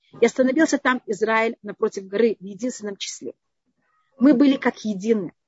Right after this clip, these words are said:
И там Всевышний говорит: «Срочно надо им давать Тору, они не ссорятся, они едины».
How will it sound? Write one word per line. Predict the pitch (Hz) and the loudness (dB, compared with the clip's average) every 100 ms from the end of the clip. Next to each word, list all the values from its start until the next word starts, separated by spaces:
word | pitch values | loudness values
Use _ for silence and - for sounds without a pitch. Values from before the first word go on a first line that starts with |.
| _ _ _ _ | _ _ _ _
И | 233 | 0
там | 269 262 | 0 0
Всевышний | 262 262 285 | 0 2 4
говорит: | 262 269 | 2 2
«Срочно | - 330 - 311 | 2 2 2 0
надо | 302 | 2
им | 311 | 2
давать | 311 320 | 2 0
Тору, | - 359 294 | 0 0 2
они | 262 302 | 2 0
не | 302 | -2
ссорятся, | - 359 262 _ _ - | -4 -6 -6 _ _ -8
они | 240 277 | -4 -4
едины». | 269 294 302 190 | -4 -6 -8 -8